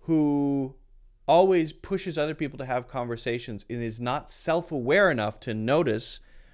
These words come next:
when other people don't want to talk to you,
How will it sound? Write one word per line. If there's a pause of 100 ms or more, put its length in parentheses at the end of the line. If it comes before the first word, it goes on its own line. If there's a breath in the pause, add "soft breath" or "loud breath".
(140)
when
other
people
don't
want
to
talk
to
you,